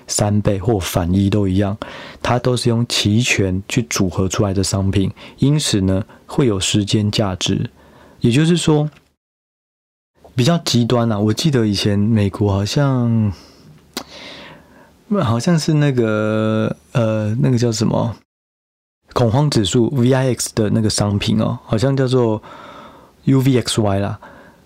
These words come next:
它，我记得有一度我去查它的资料，是一个月如果没有涨跌，本身都会亏六趴，因为那个就是用时间价值堆积的，它用不同的期权，那期权都会有，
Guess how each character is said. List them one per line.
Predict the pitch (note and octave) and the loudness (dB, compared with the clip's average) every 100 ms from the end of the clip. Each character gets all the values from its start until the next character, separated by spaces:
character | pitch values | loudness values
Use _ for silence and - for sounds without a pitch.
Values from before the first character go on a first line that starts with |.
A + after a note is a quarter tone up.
| _ _ - | _ _ -8
它， | - - | -6 -2
我 | A#2 | -2
记 | - | 0
得 | E3 A#2+ A#2 | 2 2 0
有 | B2 A2+ | 0 2
一 | A#2 - | 0 0
度 | F3 B2+ A2+ - | 0 2 0 -4
我 | - A2+ G#2 - - _ _ - | -2 0 0 -6 -20 _ _ -8
去 | - D#3 | -4 -2
查 | - - A2 | -2 -2 0
它 | C3 C3+ | 0 0
的 | G#2+ | -2
资 | - | 0
料， | A#2 G#2+ | 0 2
是 | - | 0
一 | B3+ G3 | 2 0
个 | D3 A#2 | 2 0
月 | A2+ C3 | 2 2
如 | G#2+ A#2+ | 2 2
果 | B2 | 2
没 | F#2+ F#2+ G#2 | 2 2 2
有 | A#2+ | 2
涨 | - F#2+ F2+ | 0 -2 0
跌， | F#2 F#2 - _ _ _ - | 0 -2 -4 _ _ _ -10
本 | - F#2 | -4 0
身 | A2 A2 | 0 2
都 | G#2+ | 0
会 | |
亏 | G#2 - G2 | 0 0 0
六 | G#2+ F#2+ | 0 -2
趴， | - F2+ G2 - - _ _ _ _ C#3 | -2 -4 -4 -10 -20 _ _ _ _ 0
因 | C#3 | 2
为 | D3 | 2
那 | E3+ | 2
个 | B2+ | 2
就 | A2 A2+ | 0 0
是 | A2+ | 2
用 | A2+ G#2+ G#2+ | 2 2 -2
时 | - A2+ | -2 0
间 | G#2 A2+ | 2 2
价 | A2 F#2+ | 0 -2
值 | F#2 | 0
堆 | G2 F#2+ | 0 0
积 | F#2+ G2 | 2 0
的， | F#2+ - _ | 0 -4 _
它 | - | -2
用 | A#2+ B2+ | 0 0
不 | C#3 | 0
同 | A2 G2 | 0 0
的 | |
期 | F#2 - G#2 | -2 0 0
权， | - F#2+ F#2 - - - - | 2 0 -2 -8 -16 -18 -4
那 | C#3 | -2
期 | B2 - C3 | -2 -2 0
权 | C#3 A#2 | 2 2
都 | A#2+ | 2
会 | C3+ | 2
有， | G2+ | 2